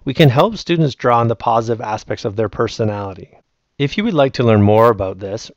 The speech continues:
read Doctor Lee Waters' book, The Strength Switch. She encourages us to build on the strengths of our youth rather than focusing on the weaknesses.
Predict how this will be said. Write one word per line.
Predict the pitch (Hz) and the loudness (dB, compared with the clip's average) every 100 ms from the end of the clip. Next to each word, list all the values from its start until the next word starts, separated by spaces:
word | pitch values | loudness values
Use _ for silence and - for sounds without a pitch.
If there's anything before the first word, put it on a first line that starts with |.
| _ | _
read | 151 151 | -6 -2
Doctor | 127 135 - 214 | 0 -2 -2 -6
Lee | 160 147 | -4 -4
Waters' | 117 110 107 107 98 | 0 0 0 -4 -4
book, | - 107 _ | -4 -4 _
The | - 117 | -10 -8
Strength | - 120 107 | -2 0 0
Switch. | - - - 107 - - _ - - | -2 -12 -14 -18 -20 -20 _ -20 -18
She | - 143 | 2 4
encourages | 135 151 160 139 139 | 6 4 2 0 0
us | 139 - | 0 0
to | 123 | -8
build | 95 123 139 143 | 0 2 2 2
on | 131 | 0
the | 120 | -2
strengths | - 113 113 - | -2 0 0 -2
of | 113 | 0
our | 113 | 0
youth | 104 110 104 - | 0 -4 -4 -6
rather | 123 120 170 | -2 -2 0
than | 190 160 | 0 -2
focusing | - 123 113 120 117 117 | 0 -2 -2 -2 -2 0
on | 113 110 | -2 -2
the | 101 | -2
weaknesses. | 117 - - - 123 - | -6 -6 -10 -10 -16 -20